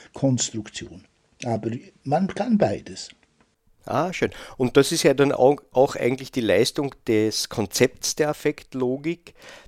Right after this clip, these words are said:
Speaker 2: dass sozusagen wirklich klar sein muss, rational klar sein muss, dass dem rational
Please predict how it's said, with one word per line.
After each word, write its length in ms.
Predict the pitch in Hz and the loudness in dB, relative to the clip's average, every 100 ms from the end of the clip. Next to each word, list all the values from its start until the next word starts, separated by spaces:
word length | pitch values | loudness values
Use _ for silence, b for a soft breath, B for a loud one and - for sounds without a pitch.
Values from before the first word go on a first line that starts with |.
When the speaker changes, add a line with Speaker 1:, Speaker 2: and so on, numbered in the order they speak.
| B _ - | B _ 4
Speaker 2:
dass 520 | 101 139 - - - _ _ | 4 4 0 -4 -8 _ _
sozusagen 1040 | - - 123 - 120 - 107 113 120 120 120 b b b _ _ _ _ 110 98 | -6 -2 -2 -4 -4 2 4 4 2 -4 -6 b b b _ _ _ _ -14 -8
wirklich 720 | 127 175 - 139 127 - - _ _ _ _ - | 0 0 0 -6 -6 -8 -18 _ _ _ _ -6
klar 400 | 117 92 101 139 | 2 4 6 4
sein 220 | - 160 | 2 0
muss, 260 | 160 175 131 | 0 -2 -2
rational 1160 | 104 104 127 - 127 107 98 78 82 104 135 | 0 0 0 2 4 4 2 2 2 4 2
klar 400 | - 139 123 143 | 0 -2 0 0
sein 260 | - 165 165 | 0 0 -2
muss, 400 | 180 208 - - | -6 -6 -6 -4
dass 320 | - 131 - - | 0 2 2 0
dem 380 | 123 143 151 - _ _ _ _ _ _ _ _ _ | 0 0 -2 -6 _ _ _ _ _ _ _ _ _
rational 720 | 110 113 - 143 120 110 131 | 2 4 4 0 2 2 2